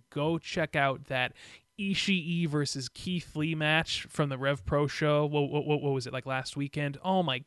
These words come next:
God, what a, what an unbelievable match! What a, what a pleasure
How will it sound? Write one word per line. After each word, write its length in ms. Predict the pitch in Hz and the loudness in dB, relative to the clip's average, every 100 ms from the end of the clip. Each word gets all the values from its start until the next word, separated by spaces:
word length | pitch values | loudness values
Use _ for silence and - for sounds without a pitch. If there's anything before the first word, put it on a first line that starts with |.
| - | -6
God, 320 | 156 147 143 | -4 0 4
what 140 | 190 226 | 8 8
a, 80 | - - - - | 6 -4 -18 4
what 100 | 254 | 6
an 120 | 220 - | 6 2
unbelievable 880 | 202 220 175 165 165 170 151 143 139 | 4 6 8 8 6 4 2 2 0
match! 400 | 139 143 139 - | 0 0 2 8
What 100 | 226 | 8
a, 80 | 185 - - | 8 4 -6
what 140 | 175 165 | 0 2
a 40 | |
pleasure 720 | - - 185 190 156 151 127 | 2 4 6 6 6 4 2